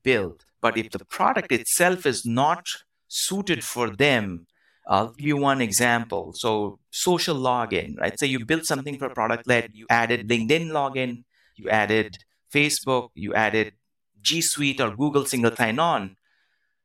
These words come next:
But very easily you can add, let's say, a Microsoft Azure single sign-on or an Okta single sign-on.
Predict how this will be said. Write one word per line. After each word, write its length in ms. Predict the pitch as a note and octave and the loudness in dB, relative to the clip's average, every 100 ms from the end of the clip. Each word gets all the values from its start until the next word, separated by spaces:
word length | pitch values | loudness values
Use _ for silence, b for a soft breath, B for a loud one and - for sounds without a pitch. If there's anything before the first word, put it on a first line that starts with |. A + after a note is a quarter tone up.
| _ - | _ 2
But 200 | C#3 C#3 | 2 0
very 320 | - G3 C4+ A3 | 0 4 4 4
easily 500 | - A3+ G#3 F3 D#3 | 2 2 4 2 2
you 160 | C3+ | 2
can 240 | D3 C3+ - | 0 0 4
add, 380 | B2+ B2+ B2 A2 | 4 4 2 2
let's 220 | A#2 - | 0 4
say, 280 | A#2+ A2+ - | 4 4 2
a 140 | A2+ G#2+ - G#2+ | -2 -4 -8 0
Microsoft 580 | B2+ C3 C3+ C3+ A#2+ - - | 0 0 0 0 0 -4 2
Azure 720 | A2 A2 A2 G3+ F3+ A#2 F#2 - _ _ - | 4 4 0 2 2 2 -2 -8 _ _ -6
single 320 | - A2 G2 | -2 0 2
sign-on 640 | - G2 F#2+ G2 A2 A#2 - | 0 -2 -4 -4 -4 -6 -2
or 180 | G#2+ A2 | 0 0
an 180 | G#2+ - _ C#3 | -2 -6 _ 0
Okta 640 | E3 - _ - A#2 G2 | 0 0 _ -2 0 0
single 300 | - G2+ F#2 | -2 -2 -2
sign-on. 640 | - F#2 F#2+ G2 G#2 C3+ | -2 -2 -2 -4 -4 -6